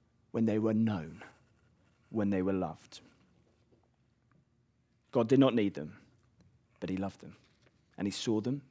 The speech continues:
he heard them, he knew them,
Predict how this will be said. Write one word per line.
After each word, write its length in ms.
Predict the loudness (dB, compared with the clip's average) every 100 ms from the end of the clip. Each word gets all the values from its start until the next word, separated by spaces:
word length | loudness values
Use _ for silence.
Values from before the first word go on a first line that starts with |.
| _ _ _ _ _ _ _
he 140 | -6 -6
heard 400 | 2 4 4 0
them, 220 | -12 -14 _ _ _ _ -20 _ _ -2
he 140 | 2
knew 300 | 6 8 8
them, 320 | 2 -8 -16